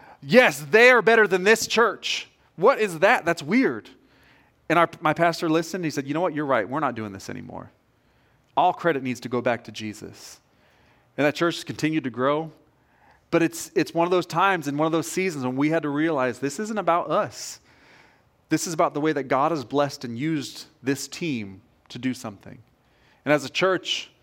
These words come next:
I see in the future that God is gonna give us extreme favor, guys. He is. God's gonna bring people into this place. People are gonna be baptized. Lives are gonna be changed. And we've gotta start now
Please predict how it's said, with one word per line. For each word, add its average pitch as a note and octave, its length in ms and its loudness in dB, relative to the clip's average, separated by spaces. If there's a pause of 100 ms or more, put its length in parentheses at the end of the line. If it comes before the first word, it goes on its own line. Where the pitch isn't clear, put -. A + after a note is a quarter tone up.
(680)
I D#3+ 160 6
see F3+ 580 -2 (300)
in E3 140 0
the D#3+ 60 0
future D3+ 480 -2 (260)
that D3 100 4
God D3+ 260 6
is F3 80 -6
gonna E3+ 160 0
give C#3+ 220 0
us D3+ 180 0 (140)
extreme D3 480 -2
favor, A2 320 -2
guys. F#2+ 500 -6 (640)
He C3+ 160 2
is. D3+ 440 -4 (840)
God's D3+ 200 6
gonna D#3+ 140 2
bring D#3+ 240 0
people F3+ 320 -2
into F3 240 -2
this F3 160 0
place. F3+ 640 -4 (320)
People E3+ 220 2
are - 20 0
gonna D3 120 2
be B2+ 80 -2
baptized. E3 640 2
Lives C#3+ 320 2
are - 20 -6
gonna C3 140 0
be A2 100 -6
changed. F3 760 -6 (1300)
And C3 220 0
we've F3+ 240 0
gotta F3+ 320 2 (160)
start - 640 0
now A#2+ 380 -2